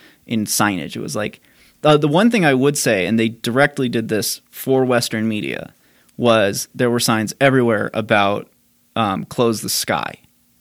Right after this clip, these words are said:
That was probably the biggest message. It was, like, on every government building in English, "Close the skies," because Russian air power is just greater than Ukraine's. And I think Ukraine really,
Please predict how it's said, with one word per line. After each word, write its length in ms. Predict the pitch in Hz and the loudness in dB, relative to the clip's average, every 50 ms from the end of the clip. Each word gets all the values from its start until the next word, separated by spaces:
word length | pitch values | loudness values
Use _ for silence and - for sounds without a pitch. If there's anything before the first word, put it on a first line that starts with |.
| _ _ _ _ _ _ _ _ _ - | _ _ _ _ _ _ _ _ _ -2
That 360 | 131 117 110 113 113 110 - | 2 2 4 4 2 2 0
was 160 | 123 117 113 | -4 -4 0
probably 220 | - 123 110 110 | 2 2 2 2
the 100 | 107 107 | 2 -2
biggest 460 | 95 - - 123 120 113 113 101 - 117 | -6 -2 0 0 2 2 2 0 0 -2
message. 340 | 104 95 95 - 90 - | -2 -2 -2 -4 -4 -4
It 60 | 107 101 | -6 -6
was, 100 | 104 113 | -4 -4
like, 100 | 110 107 | -4 -4
on 140 | 107 104 - | -4 -2 -2
every 220 | 117 117 117 123 | 0 0 2 2
government 400 | 117 123 120 113 113 110 107 92 | 2 2 2 2 2 0 0 0
building 460 | 90 117 107 107 113 107 107 107 110 - - - - _ _ _ _ | 0 0 2 2 0 0 0 -2 -4 -8 -12 -20 -20 _ _ _ _
in 180 | - 160 165 165 | 4 6 6 6
English, 500 | 143 120 104 101 98 95 - - - - _ _ _ _ _ _ _ _ _ _ | 6 4 4 2 0 -2 -2 -4 -8 -8 _ _ _ _ _ _ _ _ _ _
"Close 260 | - - 131 117 104 101 | -2 0 0 0 0 0
the 60 | 107 | -4
skies," 380 | - - - - - 107 - | -4 -4 -4 -6 -6 -6 -6
because 720 | - 120 113 - - 131 120 117 110 107 107 - - - - _ _ _ _ _ _ _ _ | -6 -8 -6 0 2 4 4 6 4 2 0 -2 -6 -8 -12 _ _ _ _ _ _ _ _
Russian 800 | 120 123 127 127 127 - - 135 127 120 117 113 113 107 - - _ _ _ _ _ _ _ _ _ _ _ _ _ _ _ _ - | 0 4 4 4 4 4 2 0 2 2 2 0 0 -2 -4 -8 _ _ _ _ _ _ _ _ _ _ _ _ _ _ _ _ 2
air 200 | 131 127 123 120 | 4 4 4 2
power 380 | 123 131 110 104 104 95 95 | 2 2 2 2 0 0 -2
is 140 | 95 82 - | -2 -4 -2
just 240 | - 110 101 - - | -4 -4 -4 -6 -6
greater 340 | - 98 101 95 98 92 87 | -4 -2 -2 -2 -2 -4 -6
than 140 | - - | -6 -6
Ukraine's. 680 | 104 101 85 - - 123 113 107 80 85 90 107 113 - - _ _ _ _ _ _ _ _ _ _ _ _ | -6 -6 -6 -2 -2 -2 0 0 -2 -4 -4 -6 -8 -8 -14 _ _ _ _ _ _ _ _ _ _ _ _
And 140 | - 120 113 | 2 4 4
I 60 | 113 | 4
think 320 | 113 131 120 117 120 120 127 | 4 4 2 2 0 0 0
Ukraine 300 | 120 117 - 117 110 107 | -2 0 0 -2 0 0
really, 300 | 117 117 113 107 101 | 0 0 0 0 -2